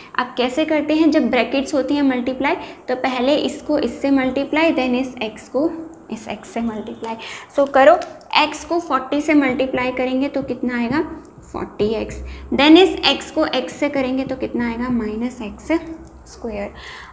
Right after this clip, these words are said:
अब इस फ़ाइव के साथ हम same काम करेंगे पूरी bracket पे, मतलब इस फ़ाइव को पहले फ़ोर्टी से multiply करेंगे, then इस फ़ाइव को X से multiply करेंगे। अगर यहाँ पर एक और term होती तो उसको भी हम ऐसे ही करते, पहले फ़ोर्टी से फिर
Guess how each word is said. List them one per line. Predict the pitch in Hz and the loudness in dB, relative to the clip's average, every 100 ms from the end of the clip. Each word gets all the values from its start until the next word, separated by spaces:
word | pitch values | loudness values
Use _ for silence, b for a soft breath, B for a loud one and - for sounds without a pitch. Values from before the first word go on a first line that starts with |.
| - | 4
अब | 339 370 - - - | 4 2 -8 -18 -4
इस | 381 370 - 320 | -4 -4 -2 4
फ़ाइव | 277 294 339 - | 4 4 -2 -2
के | 359 | -4
साथ | 359 277 269 | 0 -2 -2
हम | 311 311 | -2 -2
same | - 269 285 294 | 0 0 2 2
काम | 302 294 | 2 2
करेंगे | 285 226 240 285 | 0 0 0 -2
पूरी | - 262 302 | 0 2 2
bracket | 220 240 - 226 214 | 2 -2 -4 -8 -8
पे, | 202 | -8
मतलब | 214 233 285 381 381 B B B - | -8 -2 2 2 2 B B B 4
इस | 339 339 | 4 4
फ़ाइव | 311 285 302 | 4 4 2
को | 320 | 0
पहले | 320 302 302 | 2 4 4
फ़ोर्टी | 311 254 208 247 | 2 -2 -2 -4
से | 262 285 | 0 2
multiply | 269 254 269 269 269 | 2 0 -2 0 0
करेंगे, | 269 285 294 349 | 2 4 6 6
then | 294 254 240 | 4 2 2
इस | 247 - | 0 -4
फ़ाइव | 220 208 - | -6 -6 -2
को | 302 - - - - - | -2 -2 -6 -16 -12 -8
X | 208 - | -8 -10
से | 226 | -10
multiply | 220 202 196 196 220 | -8 -8 -10 -10 -12
करेंगे। | 226 226 220 226 B B - | -12 -10 -8 -10 B B 0
अगर | 269 311 | 4 4
यहाँ | 330 330 294 | 6 6 6
पर | 370 | 2
एक | 294 294 | 0 4
और | 277 294 | 4 6
term | 302 320 311 | 6 6 4
होती | 302 339 | 2 -2
तो | 403 | -2
उसको | - 262 - 269 | -2 -4 0 2
भी | 269 | 2
हम | 269 | 2
ऐसे | 247 233 220 | 0 -2 -6
ही | |
करते, | 220 220 240 | -6 -6 -6
पहले | 240 240 262 | -4 -2 0
फ़ोर्टी | 302 247 240 269 | 0 -2 -2 -4
से | 311 | -4
फिर | 294 339 403 | -4 -2 -4